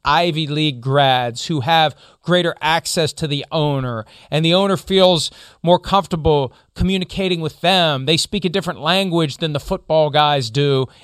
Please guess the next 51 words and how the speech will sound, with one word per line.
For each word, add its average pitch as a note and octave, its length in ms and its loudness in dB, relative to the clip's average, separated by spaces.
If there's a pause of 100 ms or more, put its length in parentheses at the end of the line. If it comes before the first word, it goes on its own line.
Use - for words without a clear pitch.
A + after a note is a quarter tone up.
and D3+ 120 0
the E3+ 120 2
owner F3 200 2
listens F#3 480 0
to F#3 120 -2
the D#3+ 100 0
analytics, D3+ 400 2
and - 80 -6
they're E3+ 80 0
fascinated F3 880 -4
by D#3 240 2
this, D3 220 -4 (380)
this E3 160 -2
scientific F#3 680 0
aspect E3 480 -2
of D#3 100 -8
football E3 420 0
that C#3+ 100 -10
they D#3+ 80 -6
hadn't F3+ 260 -4
really F3+ 220 -4
thought F#3 280 2
about D#3+ 280 0
before. C#3+ 480 -6 (580)
And E3+ 160 -2
the E3+ 140 2
old G#3 220 4
school A3 180 0
football G3 420 0
guys E3+ 280 0
don't D#3+ 320 -2
know F3+ 120 -4
what D#3+ 260 -2
to F3+ 120 -8
do. G3 320 -4
And C3+ 220 -2
one C#3+ 280 -4
of F3+ 80 -4
the F3+ 100 -6
things F#3+ 300 -4
you F#3+ 80 -2
can F3 140 -6
do, G3+ 420 0 (160)
if B2+ 120 -6
you C#3 80 -2
want D#3+ 160 0
to - 20 -2
continue F3+ 380 -6
to F3 60 -8
be F#3+ 120 -2
employed, G3 520 -2